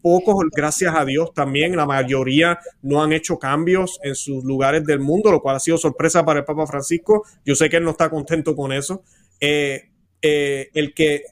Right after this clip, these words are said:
reaccionen y se den cuenta y digan, "Espérate un momento, o sea, ¿qué, qué de malo tiene esa comunidad? Que si atrae personas, atrae jóvenes, que es lo más que atrae, ¿por qué? ¿Por qué voy a cerrarla?". No, no, no, no, permítela,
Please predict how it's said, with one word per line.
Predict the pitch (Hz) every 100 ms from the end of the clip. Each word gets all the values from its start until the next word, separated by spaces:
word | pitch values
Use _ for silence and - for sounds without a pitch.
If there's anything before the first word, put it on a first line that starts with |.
| _
reaccionen | - 160 151 - 175 208 240
y |
se | 196
den | 180 196
cuenta | 220 220 190
y |
digan, | 202 147
"Espérate | 170 214
un |
momento, | 151 127 123 127
o |
sea, | 139 131 - _ _ _ _ _
¿qué, | 175 196 190 -
qué | 208
de | 220
malo | 214 214
tiene | 190 180
esa | 185 170
comunidad? | 160 151 131 113 _ _ _ _ _ _
Que | - 160 -
si | 151
atrae | 156 156 175 208
personas, | 208 185 - 180 147
atrae | 135 - 175
jóvenes, | 160 175 160 135
que | 139
es |
lo | 147
más | 156 156
que | 156
atrae, | 143 143 123 - - _ _
¿por | 160 165 151
qué? | 175 190 190 -
¿Por | 151 143
qué | 143
voy | 147
a | 160
cerrarla?". | 156 151 135 156 123 - _ _ _ _ _ _ -
No, | 127 131 139 220 151 -
no, | 131 147
no, | 180
no, | 196 165 -
permítela, | 135 135 156 185 208 202 196